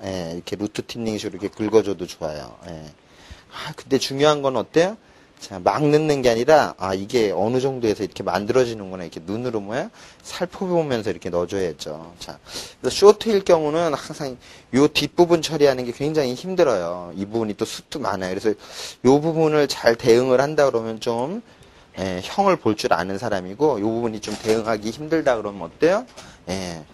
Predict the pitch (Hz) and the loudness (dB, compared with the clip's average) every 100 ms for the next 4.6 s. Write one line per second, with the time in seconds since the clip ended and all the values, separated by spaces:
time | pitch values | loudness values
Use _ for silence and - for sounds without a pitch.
0 | - - 92 104 - 113 107 120 165 185 | -20 -2 -2 0 4 4 4 -2 -2 -2
1 | - 95 - 123 131 127 113 98 87 80 | -4 -4 2 4 4 2 -2 0 -2 -4
2 | 82 104 123 135 117 104 117 190 190 190 | -2 0 2 2 0 -2 -8 -8 -2 4
3 | 151 - 107 - 107 110 120 120 110 107 | 4 4 -6 -8 -6 -2 0 0 2 -2
4 | 92 110 139 127 120 | -4 -6 -4 -2 -2